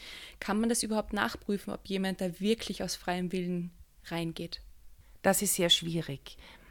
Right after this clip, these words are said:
Speaker 2: Es ist auch so, dass es, ähm, jetzt meines Wissens in der Schweiz auch noch keine, möchte ich sagen, keinen Katalog gibt, den man abfragen kann, wo man dann sagt, okay, am Ende steht,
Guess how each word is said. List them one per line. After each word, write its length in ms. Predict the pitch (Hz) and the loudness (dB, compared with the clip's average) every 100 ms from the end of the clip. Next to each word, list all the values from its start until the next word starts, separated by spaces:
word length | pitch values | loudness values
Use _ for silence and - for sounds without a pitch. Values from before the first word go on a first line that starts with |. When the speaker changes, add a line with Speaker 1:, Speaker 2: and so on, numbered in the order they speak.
| - - - | -20 -10 0
Speaker 2:
Es 160 | 202 | 4
ist 160 | 254 220 | 6 8
auch 140 | 208 | 6
so, 200 | - 214 | 6 0
dass 240 | 214 202 190 | 2 2 2
es, 320 | 196 - - | 0 0 -2
ähm, 480 | 190 185 180 - - | 0 0 0 -4 -2
jetzt 280 | 190 185 - | -2 -2 0
meines 340 | 165 196 196 | 2 2 2
Wissens 460 | 202 190 190 180 - | 0 0 0 0 0
in 100 | 185 | 2
der 120 | 175 | 2
Schweiz 480 | 175 156 160 202 - | 4 4 4 2 0
auch 240 | 170 185 | 0 2
noch 180 | 175 - | 2 0
keine, 500 | - 160 190 180 180 - - - - - | 0 4 6 6 4 2 -20 -20 -20 -18
möchte 340 | - 170 165 175 | -4 -2 -2 -2
ich 60 | |
sagen, 220 | 170 156 175 | 0 2 2
keinen 260 | 165 180 | 4 2
Katalog 580 | - 175 180 180 208 - | 2 0 4 6 6 4
gibt, 300 | 180 165 - | -4 -4 -2
den 100 | 170 | 0
man 120 | 156 | 0
abfragen 580 | - 185 - 185 185 185 | 2 0 0 2 2 2
kann, 240 | 175 185 | 0 -2
wo 100 | 175 | 0
man 100 | 175 | 0
dann 140 | 175 170 | 0 0
sagt, 320 | 175 170 - | 0 -2 -2
okay, 320 | 170 - 180 | -6 -2 0
am 140 | 180 - | 2 0
Ende 260 | 175 185 | 2 2
steht, 400 | 180 - 185 - | 0 2 0 0